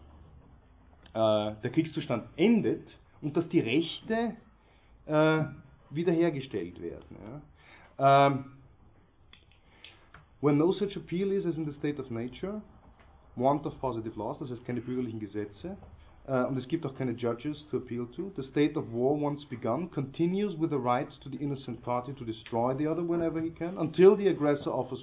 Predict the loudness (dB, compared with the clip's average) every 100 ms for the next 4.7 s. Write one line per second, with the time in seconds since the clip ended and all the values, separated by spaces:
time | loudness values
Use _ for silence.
0 | -4 -2 -2 -4 -4 0 2 4 2 -2
1 | -6 -6 -4 -2 0 0 -2 -8 -10 -14
2 | -6 -4 0 0 0 -2 0 0 0 -2
3 | -2 2 2 2 2 2 2 2 0 0
4 | 2 2 0 -4 -8 -12